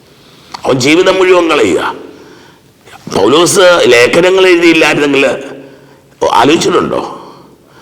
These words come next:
നമ്മൾ എന്നാ വായിച്ചിട്ട് ജീവിക്കാൻ തുടങ്ങും? സുവിശേഷങ്ങളുണ്ട്, തീർച്ചയാ. പക്ഷേ സുവിശേഷങ്ങളുടെ വ്യാഖ്യാനം, സഭയ്ക്കൊരു വ്യാഖ്യാനം, പൗരോഹിത്യത്തിനൊരു വ്യാഖ്യാനം,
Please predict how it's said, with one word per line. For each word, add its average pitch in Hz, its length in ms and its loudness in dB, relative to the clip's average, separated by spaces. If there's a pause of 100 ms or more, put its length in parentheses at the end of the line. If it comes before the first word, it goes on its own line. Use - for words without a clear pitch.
(160)
നമ്മൾ 131 180 0 (100)
എന്നാ 131 180 0 (100)
വായിച്ചിട്ട് 165 440 0
ജീവിക്കാൻ 127 360 -2
തുടങ്ങും? 62 280 -8 (1160)
സുവിശേഷങ്ങളുണ്ട്, 147 800 -2
തീർച്ചയാ. - 340 -2 (840)
പക്ഷേ - 180 0 (140)
സുവിശേഷങ്ങളുടെ 156 880 2
വ്യാഖ്യാനം, 131 440 0 (120)
സഭയ്ക്കൊരു 156 500 0
വ്യാഖ്യാനം, 117 440 0 (300)
പൗരോഹിത്യത്തിനൊരു 160 880 2
വ്യാഖ്യാനം, 113 380 0